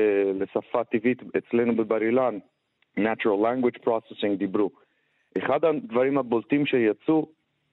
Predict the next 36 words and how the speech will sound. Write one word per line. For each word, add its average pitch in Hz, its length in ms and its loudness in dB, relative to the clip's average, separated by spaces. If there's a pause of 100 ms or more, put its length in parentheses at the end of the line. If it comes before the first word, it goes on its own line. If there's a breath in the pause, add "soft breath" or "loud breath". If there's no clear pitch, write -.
(260)
הוא 123 200 2
שצריך 110 640 0
לדעת 104 440 -2
איך - 200 -2
להכניס 120 500 0 (280)
מה 98 180 -4
שנקרא 113 460 -2
הפרומפט. 101 500 -4 (500 soft breath)
כלומר, 135 220 2
צריך - 260 0
לדעת 135 420 0
איך 139 180 0
לדבר 127 400 2
עם 120 220 0
ה-, 87 340 -2 (320)
עם 95 180 -2
ה-, 90 340 -2
עם 92 180 0
הבוט, 90 380 -4 (440 soft breath)
וגם 170 280 0
צריך - 280 0
לס-, 160 300 0
לדעת 139 340 2
איך 156 160 -2
לסנן 143 580 0
את 139 120 0
המידע 123 480 0
שהוא 107 260 0
מחזיר 104 540 0
אלינו, 90 320 0
כי 139 120 0 (380 soft breath)
לעתים 151 340 2
קרובות 151 440 2
עדיין 131 400 2
הוא 120 80 0
מספק, 107 500 -2